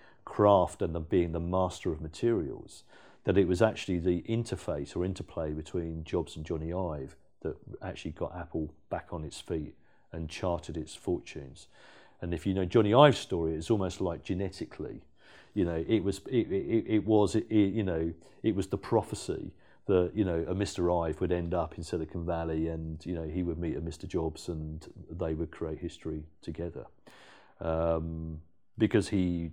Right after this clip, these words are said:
absolutely, you know, changed,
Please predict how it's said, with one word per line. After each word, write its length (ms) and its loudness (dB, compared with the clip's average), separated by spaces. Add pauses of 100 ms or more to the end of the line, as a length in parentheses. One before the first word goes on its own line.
(120)
absolutely, 960 -2 (300)
you 80 0
know, 120 2
changed, 1000 0